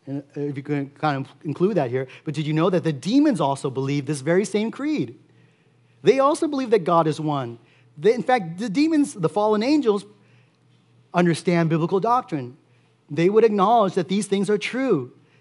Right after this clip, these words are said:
They also acknowledge that Jesus, they know that Jesus Christ died on the cross for the sins of the world. They know that all mankind is sinners. They themselves know that they are sinners. But it says here, "The demons also believe that God is one, and yet th-,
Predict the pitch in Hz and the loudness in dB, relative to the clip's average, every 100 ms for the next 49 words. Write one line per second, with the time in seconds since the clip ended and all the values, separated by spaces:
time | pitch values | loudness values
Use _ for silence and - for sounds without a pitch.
0 | _ - 226 220 226 - 294 202 185 175 | _ 4 4 6 2 0 -4 2 4 4
1 | 160 131 160 147 160 180 311 285 190 143 | 2 -2 -2 -4 -2 0 2 2 0 -2
2 | 156 131 - 156 143 117 139 143 143 135 | -4 -6 -4 -2 -2 2 2 2 0 -4
3 | - 143 135 - - _ 139 127 147 135 | -2 -2 -2 -6 -20 _ -8 -4 -2 -2
4 | 120 117 107 110 123 175 - _ _ _ | -2 -4 -4 -4 -4 -8 -12 _ _ _
5 | _ _ _ _ _ 156 247 294 240 185 | _ _ _ _ _ 0 2 4 4 2
6 | 156 160 - _ 165 170 165 156 151 - | 2 0 -10 _ 0 2 4 2 0 -4
7 | 131 135 131 - 127 123 165 196 123 160 | -8 -6 -6 -6 -6 -2 -2 -4 0 2
8 | 202 190 254 294 262 202 156 147 131 127 | 2 0 -2 0 -2 0 0 0 0 -4
9 | 117 120 190 - _ - - - 180 - | -8 -6 -8 -10 _ -20 -10 -4 -4 -4
10 | 175 - 262 285 208 160 151 120 254 277 | -8 0 0 2 2 2 0 0 0 0
11 | 202 - 175 226 190 147 147 139 123 120 | 0 -2 -2 0 -2 -2 -2 -2 -2 -2
12 | 123 98 120 175 175 175 220 - 151 | -4 -8 -6 0 2 2 0 -4 -14